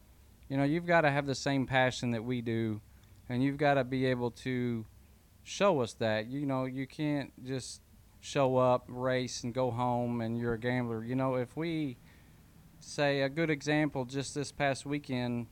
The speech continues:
or the weekend before, Jacob Robertson, he was involved in an incident. You know, every gambler teammate was involved in fixing his car before figure eight. That's what we look for. You know, if you're there,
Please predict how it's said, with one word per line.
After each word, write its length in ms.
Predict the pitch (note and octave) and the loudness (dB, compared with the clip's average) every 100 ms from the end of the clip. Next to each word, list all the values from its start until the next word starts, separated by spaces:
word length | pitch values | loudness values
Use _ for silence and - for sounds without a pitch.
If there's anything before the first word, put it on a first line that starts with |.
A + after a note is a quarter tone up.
| - | -8
or 120 | B2+ | -4
the 100 | B2 | -4
weekend 360 | B2 C3+ C3+ B2 | -4 -4 -4 -4
before, 420 | A#2 D#3+ D#3+ C#3 | -4 -2 -2 -2
Jacob 400 | A#2+ B2 A#2 A#2+ | -2 -6 -6 -4
Robertson, 640 | C3 C#3+ C#3 - B2+ C3 B2+ | 0 0 0 -6 -4 -4 -4
he 280 | B2+ B2+ B2 | -4 -4 -4
was 240 | A#2+ A#2+ | -6 -6
involved 380 | A#2+ A#2+ A#2+ A#2+ | -2 0 0 -2
in 80 | A#2+ | -2
an 80 | |
incident. 540 | C3 C#3 C#3 A#2 B2 C3+ - - - - - | -4 -4 -6 -4 -4 -4 -14 -20 -20 -20 -12
You 100 | C3+ | -4
know, 200 | C3+ C3+ | -2 0
every 420 | B2+ D3+ D#3+ E3 D3+ | 0 0 0 -2 -2
gambler 500 | D3 D3 C#3 C3+ C3 | 0 2 2 -2 -4
teammate 1200 | - C#3+ C#3 B2+ B2 - - - A#2+ B2 A#2 G#2 - - | -4 0 0 0 -2 -6 -16 -8 -2 0 0 -4 -14 -14
was 240 | B2 B2 A#2+ | -6 -4 -2
involved 680 | A#2 A#2 A#2+ A#2 A2 - - - | -2 2 4 4 0 -8 -18 -8
in 160 | A#2+ | -8
fixing 380 | - C3+ - B2 | -4 -6 -4 -4
his 180 | A#2 G#2+ | -4 -6
car 420 | - A#2+ A2 G2+ - - - - - | -2 0 2 -2 -8 -20 -20 -20 -14
before 360 | B2+ A2+ C3 A2+ | -12 -6 -6 -4
figure 340 | B2+ A2+ A2 | -4 -4 -2
eight. 160 | G#2 D#2+ - - - - - - - | -2 -4 -16 -20 -20 -20 -20 -20 -20
That's 360 | B2+ C3+ D3+ - | -2 0 2 0
what 180 | D3+ C#3+ | -2 0
we 120 | C#3 | 0
look 240 | C3+ C#3 | -2 -4
for. 260 | - G#2+ G#2 | -4 -4 -4
You 140 | G#2 | -4
know, 180 | A#2+ A#2+ | -4 -2
if 160 | A#2+ - | -4 -4
you're 220 | C#3 C#3+ | -4 -2
there, 540 | C3+ C3+ C3 C3 B2 | 0 2 2 0 -4